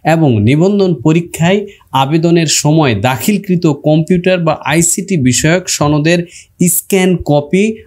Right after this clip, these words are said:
আবশ্যিকভাবে আগামী ছয় মে দু হাজার একুশ তারিখের মধ্যে নিম্ন বর্ণিত ইমেইলের যে কোনো একটিতে প্রেরণ করার জন্য অনুরোধ করা হলো।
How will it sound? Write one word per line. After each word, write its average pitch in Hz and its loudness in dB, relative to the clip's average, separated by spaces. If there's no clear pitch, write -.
আবশ্যিকভাবে 160 0
আগামী 156 2
ছয় 170 0
মে 156 2
দু 135 2
হাজার 139 2
একুশ 175 0
তারিখের 143 0
মধ্যে 135 2
নিম্ন 196 2
বর্ণিত 147 2
ইমেইলের 135 0
যে 139 0
কোনো 214 0
একটিতে 160 -2
প্রেরণ 147 0
করার 131 0
জন্য 143 2
অনুরোধ 127 2
করা 113 2
হলো। 101 -2